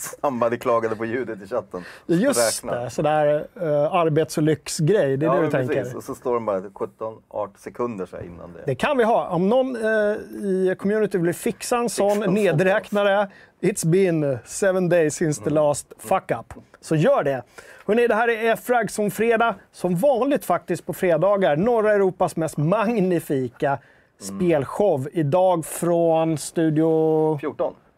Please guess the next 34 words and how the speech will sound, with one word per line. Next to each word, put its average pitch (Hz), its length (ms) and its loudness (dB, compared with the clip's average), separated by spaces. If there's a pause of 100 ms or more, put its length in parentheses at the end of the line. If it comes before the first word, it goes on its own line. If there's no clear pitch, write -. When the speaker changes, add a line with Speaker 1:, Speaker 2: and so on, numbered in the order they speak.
(240)
Speaker 2:
Studio 131 360 -12
fjorton 180 800 -4
Speaker 1:
Mm. 285 80 -2
Speaker 2:
faktiskt, - 600 -8
i, 143 420 -2
eh, 135 240 0 (300)
S - 300 -2
V 151 60 2
T-huset 135 440 0
på 139 60 -2
Gärdet. 131 540 -4 (400)
<laughs> 226 80 -6
För - 120 -6
det 202 80 0
är 185 60 2
vi 151 160 0
nu 170 260 2 (120)
är 156 100 0
inne 151 120 0
i - 20 2
värmen 156 340 0
Speaker 1:
Nu 233 60 0
är 139 40 0
Speaker 2:
där. 151 60 -2
Speaker 1:
vi 156 60 -2
inne 123 140 -4
i 110 420 -8 (180)
Speaker 2:
Så. - 120 -12
Speaker 1:
de 92 100 -8
fina, 104 560 -8
fina 101 320 -6
grabbarna. 98 520 -4
Speaker 2:
<laughs> - 60 -8
Ja, - 140 -6